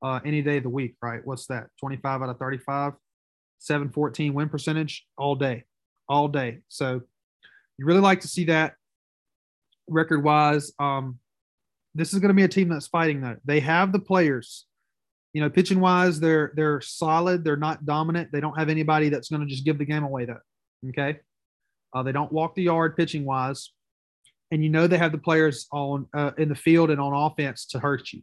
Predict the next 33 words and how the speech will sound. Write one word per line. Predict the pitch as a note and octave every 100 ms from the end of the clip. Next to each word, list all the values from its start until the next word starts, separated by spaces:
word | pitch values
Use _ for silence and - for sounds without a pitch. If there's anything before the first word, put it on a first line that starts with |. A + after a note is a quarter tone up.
| -
I | C3 C3+
went | C#3 C3+
through | D3+
those | D3+ C#3+
numbers. | D#3 D#3 D3+ D3+ - _ _ _ _ _ -
This | D3+ D#3
is | D#3+
a |
team | D3+ F3
that's, | D#3 A2 - -
uh, | C#3
that's | C#3+ B2+
used | D3 F3 -
to | E3+ D#3+ D3
being | C#3+ E3+ F3+
there | F3+ F3+
before. | F3 F#3 F#3 F#3 E3+
This | C#3
is | C#3+
a | C3+
team | - D#3+ D#3+ D3+
that's, | C#3+ C3+ - -
uh, | C#3 C3 B2+ A#2+ _ _ _ _ _ _ C#3
definitely | D#3 E3 E3+ E3+ E3 E3 D#3+ -
got | D#3+ D3+
the | C3
pedigree. | E3+ F3 D#3+ E3+ E3
The | C3+
coaches | - D#3+ E3+ D#3 C#3+
know | D#3 D#3+
how | D#3
to | C#3+
coach. | - D#3+ D#3+ D#3 -